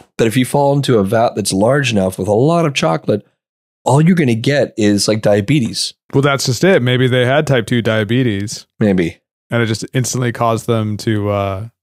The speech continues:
Speaker 2: have a, a, a shock, uh, whatever, anaphylactic, uh, whatever, whatever they go into. Uh,
Speaker 1: Well, read this, 'cause I didn't.
Speaker 2: I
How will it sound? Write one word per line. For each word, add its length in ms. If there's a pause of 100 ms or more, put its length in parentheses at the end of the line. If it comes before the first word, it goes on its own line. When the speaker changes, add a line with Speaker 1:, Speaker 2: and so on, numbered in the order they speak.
(340)
Speaker 2:
have 200
a, 920
a, 20
a 60
shock, 400
uh, 100
whatever, 300
anaphylactic, 680
uh, 100
whatever, 280
whatever 220
they 100
go 140
into. 340
Uh, 260
Speaker 1:
Well, 380 (240)
read 280
this, 260
'cause 380 (280)
I 180
didn't. 440 (160)
Speaker 2:
I 160